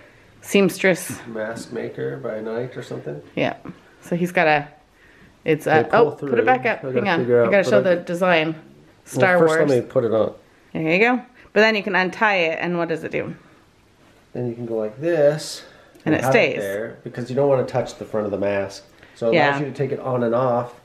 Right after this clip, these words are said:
Speaker 2: without having to, like, touch it and do what you do with all the other masks. That's what I do.
Speaker 1: Yeah. All right. So we were, we're still kinda working through, um, homework. Ashley's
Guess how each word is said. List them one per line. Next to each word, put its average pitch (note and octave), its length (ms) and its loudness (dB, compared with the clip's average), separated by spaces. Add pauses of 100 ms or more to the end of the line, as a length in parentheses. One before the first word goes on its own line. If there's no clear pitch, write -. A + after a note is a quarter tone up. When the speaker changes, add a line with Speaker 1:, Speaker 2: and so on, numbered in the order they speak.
(420)
Speaker 2:
without B2+ 480 0
having A#2+ 300 -2
to, A2 160 -4
like, A2 200 -4
touch - 300 -10
it G#2 120 -4
and G2+ 80 -14
do G2+ 180 -4
what F#2 140 -10 (140)
you A2+ 100 -8
do G#2 160 -4
with F#2+ 140 -4
all F#2+ 80 0
the F#2+ 100 -4
other G#2 140 -2
masks. F2+ 460 -8
That's F2 140 -14
what F2+ 100 -10
I F2+ 120 -8
do. F#2 160 -12 (200)
Speaker 1:
Yeah. C#3 240 -6 (640)
All F3 60 2
right. C#3 200 -2
So - 120 -6
we G3 100 2
were, G3 220 2 (420)
we're G#3+ 80 2
still B3 220 4
kinda A3 500 2
working F#3+ 300 -2
through, F#3 460 4 (140)
um, D#3+ 280 4
homework. E3 480 4
Ashley's F3 500 -4